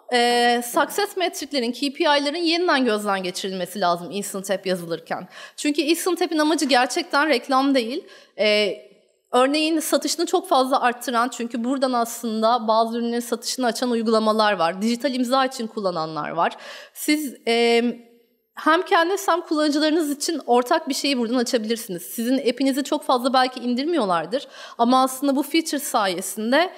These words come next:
e, size bir şekilde ulaşabilirler. Bir diğer yandan aslında Instant App'teki deneyim çok hoşlarına gidip app'inizi gerçekten indirebilirler. E, az önce dediğim konu yine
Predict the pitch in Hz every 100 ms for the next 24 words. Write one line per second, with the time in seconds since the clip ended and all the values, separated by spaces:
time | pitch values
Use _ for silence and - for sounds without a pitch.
0 | - - _ 208 208 214 - 277 277 349
1 | 277 285 269 269 302 254 277 247 285 269
2 | 233 269 247 240 208 247 302 233 233 -
3 | 247 277 247 247 247 254 269 254 262 233
4 | 220 233 254 277 269 254 - 240 214 226
5 | - 214 233 226 240 214 - 240 240 226
6 | 185 220 226 208 170 104 - - _ _
7 | _ _ _ _ _ _ _ _ _ _
8 | _ _ _ _ _ _ _ _ _ _
9 | _ _ _ _ _ - 233 240 240 247
10 | 277 302 339 349 294 320 330 349 349 302
11 | 285 277 294 269 -